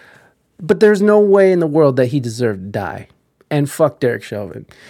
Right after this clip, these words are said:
And so that's why I'm like, you know, we're gonna go with the narrative here. It's fine. But just note that there was, it, it is noted that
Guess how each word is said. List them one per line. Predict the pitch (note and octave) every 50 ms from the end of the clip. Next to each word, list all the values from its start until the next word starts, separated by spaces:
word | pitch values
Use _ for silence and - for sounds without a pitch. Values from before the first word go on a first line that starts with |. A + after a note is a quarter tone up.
| - - -
And | - C#3+ C#3+
so | - F#3 E3
that's | E3 G3+ G#3+ - F#3
why | F#3+ F#3 F3 E3+
I'm | D#3+ D#3+
like, | D3 C3 C3 B2 B2 - - - - -
you | E3+ F3+
know, | F#3 F3+ F3+ E3+ - -
we're | F3+ F#3
gonna | G3 G3 G3
go | F3 F#3 F#3
with | F3+ F3+ -
the | D#3
narrative | C#3+ C#3 B2+ A#2+ A#2 A2+ A#2 A2 A2
here. | - B2+ A#2 A2 A2 G#2+ G#2+ _ _ -
It's | - -
fine. | - - - D3+ C#3 C#3 C#3 C#3 C#3 C#3 _ _ _ _ _ _ _ _ _ _ _ _ _ _ _ _ -
But | C3 C3 E3 D#3 D3+ - C3 - D#3 C#3+ C#3
just | D3+ F#3+ F3 - - -
note | D#3+ D#3 D#3+ D#3+ C3+ B2+ C3+ - - - - _ -
that | C#3+ C#3 D3+ C#3+ C#3 -
there | D3 C#3 D#3 D3+ D3
was, | D3 C#3+ C3 C3+ D3 D3+ D#3 E3 -
it, | F3 D#3+ D3+ D3 D#3 - -
it | F#3+ F#3+ F3+
is | G#3+ A#3 A#3+ G3 E3
noted | G3+ A3+ A#3+ C4 D4 B3 F3+ D3 B2 B2+ C#3 C3+ - - - _ _ _ -
that | C3+ A#2+ D#3+ D#3 - -